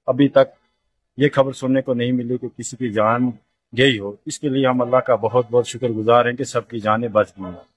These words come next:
अलबत्ता जख्मी जितने भी गाड़ी में थे सारे हो गए हैं। उनमें से कुछ को बारामूला रेफर कर दिया गया है, जिसमें कहते हैं किसी की बाजू कट गई है, किसी का सर फट गया है।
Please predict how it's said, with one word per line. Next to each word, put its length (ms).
अलबत्ता 260
जख्मी 500
जितने 240
भी 120
गाड़ी 260
में 160
थे 80
सारे 340
हो 140
गए 120
हैं। 200
उनमें 220
से 140
कुछ 220
को 360
बारामूला 440
रेफर 300
कर 240
दिया 340
गया 160
है, 60
जिसमें 340
कहते 260
हैं 120
किसी 220
की 260
बाजू 320
कट 260
गई 160
है, 220
किसी 200
का 100
सर 240
फट 260
गया 160
है। 140